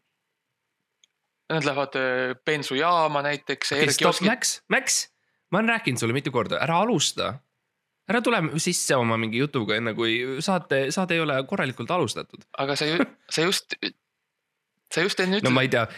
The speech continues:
Speaker 2: ma ei tea, millest me nüüd räägime siin, aga täna me räägime kasiinodest ja, ja
Speaker 1: Jaa,
Speaker 2: kaardimängudest, äh, videopokkerist, äh, ruletist,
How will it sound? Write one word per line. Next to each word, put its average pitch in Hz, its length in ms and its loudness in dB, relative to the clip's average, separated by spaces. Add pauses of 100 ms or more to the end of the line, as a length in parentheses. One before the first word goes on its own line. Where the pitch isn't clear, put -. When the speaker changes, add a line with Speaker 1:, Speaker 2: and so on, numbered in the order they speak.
(120)
Speaker 2:
ma 156 100 2
ei 147 60 2
tea, 135 120 2
millest 113 300 0
me 104 180 0
nüüd 110 300 -2
räägime 110 420 0
siin, 101 160 -4
aga 113 220 -2
täna 226 160 0
me 123 100 2
räägime 107 400 -2
kasiinodest 127 720 0
ja, 98 140 0
ja 98 100 -4
Speaker 1:
Jaa, 101 140 -6
Speaker 2:
kaardimängudest, 123 1000 0 (320)
äh, 95 300 -2
videopokkerist, 139 1300 0
äh, 92 400 0
ruletist, 131 1040 -2